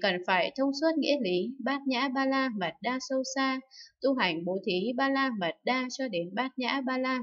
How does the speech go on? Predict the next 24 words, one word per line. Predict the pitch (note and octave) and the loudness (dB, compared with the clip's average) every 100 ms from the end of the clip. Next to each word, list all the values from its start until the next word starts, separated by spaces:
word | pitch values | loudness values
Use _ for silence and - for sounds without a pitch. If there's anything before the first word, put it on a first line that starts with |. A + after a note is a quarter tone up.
| F#3+ | -4
Mật | E3 - | -6 -2
Đa, | A#3+ B3 A#3+ - - - - | 0 0 -2 -10 -18 -16 -6
an | - C#4 C#4 | 2 2 4
trụ | B3+ G3 F#3+ | 2 0 0
vào | F#3+ F3+ F#3+ | 0 0 2
nội | G3 - - | 0 0 0
không | C#4 C#4 C#4 | 2 2 2
cho | C#4 | 0
đến | G#3 F3+ G3 | 0 -2 0
vô | C4+ C4+ | 0 0
tính | F3+ E3+ A3+ | 0 -2 -4
tự | A3+ F3+ - | -2 -4 -2
tính | E3 F#3+ | -4 -4
không, | - C4+ C4 - | -2 0 0 -4
an | B3+ C4+ C#4 | -2 -2 0
trụ | G#3+ - - | -2 -4 -4
vào | E3+ D3 | -6 -6
chân | B3+ C4 | -4 0
như | C4 C4+ C4+ - - - | 4 4 4 0 -18 -14
cho | - C4 | -4 -2
đến | A3 G#3 C4 | 0 0 0
cảnh | G3+ D#3+ | 0 0
giới | D#3+ D#3+ F#3 | -2 -4 -2
bất | C4+ | -4